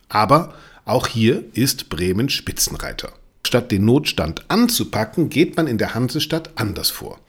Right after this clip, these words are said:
Im Gegensatz zum benachbarten Niedersachsen oder zu Baden-Württemberg ist Musik in Bremen einfach kein Schulfach mehr. Der Trick: Das Fach Musik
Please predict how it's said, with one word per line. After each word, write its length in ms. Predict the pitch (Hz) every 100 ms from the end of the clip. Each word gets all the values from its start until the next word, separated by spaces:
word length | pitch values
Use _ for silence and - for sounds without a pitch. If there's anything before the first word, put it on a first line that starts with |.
| _
Im 140 | - 107
Gegensatz 600 | 143 175 185 196 190 -
zum 300 | - 160 151
benachbarten 920 | 147 - - - 92 92 - 92 92
Niedersachsen 760 | 135 135 95 92 92 - 147
oder 200 | 165 90
zu 160 | 82 80
Baden-Württemberg 880 | 78 78 85 98 156 131 107 113 - - - - -
ist 300 | 135 - 98
Musik 440 | 90 82 139 -
in 160 | 98 95
Bremen 540 | 90 98 123 156 117 - -
einfach 380 | 92 - -
kein 200 | - 135
Schulfach 480 | 147 254 262 117 -
mehr. 220 | 80 65 - _ _ _ -
Der 80 |
Trick: 380 | 78 165 180 - - - - -
Das 160 | -
Fach 260 | - 175 -
Musik 540 | 120 101 196 202 -